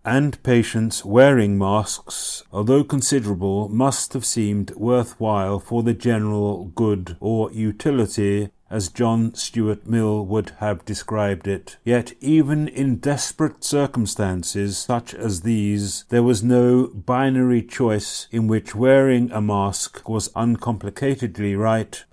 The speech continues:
and not wearing one wholly wrong. Nor was there, or is there, a straightforward choice between which public institutions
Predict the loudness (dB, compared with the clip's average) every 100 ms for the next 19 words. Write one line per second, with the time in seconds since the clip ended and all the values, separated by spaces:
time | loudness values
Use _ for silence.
0 | -4 -2 -2 -4 0 2 2 -4 -4 -2
1 | 0 0 0 0 0 0 -4 _ 0 2
2 | 2 0 -2 -4 -6 -4 -4 -8 -12 _
3 | _ _ -16 -2 4 6 6 4 4 4
4 | 2 2 2 2 0 -4 -12 _ -2 0
5 | 0 2 0 2 2 4 2 0 -4 -8
6 | -6 0 2 0 -4 0 2 0 -2 -2
7 | 2 2 0 -4 -6 -12 -6 2 4 4
8 | -2 -2 2 0 0 -16 -6 -4 -2 -4
9 | -6 -6 -4 -2 -4 -6 0 0 0 -2
10 | 0 0 0 -4